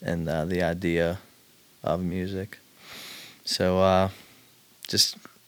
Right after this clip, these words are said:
the goal, I, I guess, overall would be just to continue to have fun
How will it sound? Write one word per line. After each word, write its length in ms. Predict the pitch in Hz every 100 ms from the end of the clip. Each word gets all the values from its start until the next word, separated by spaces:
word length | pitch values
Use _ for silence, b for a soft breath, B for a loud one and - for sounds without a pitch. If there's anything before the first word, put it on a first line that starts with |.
| -
the 80 | -
goal, 320 | 107 120 120
I, 140 | 104 98
I 100 | 95
guess, 260 | 101 101 98
overall 360 | 92 92 87
would 140 | 90 95
be 100 | 92
just 200 | 98 -
to 60 |
continue 380 | 87 92 92 87
to 60 | 92
have 180 | 90 -
fun 320 | - 85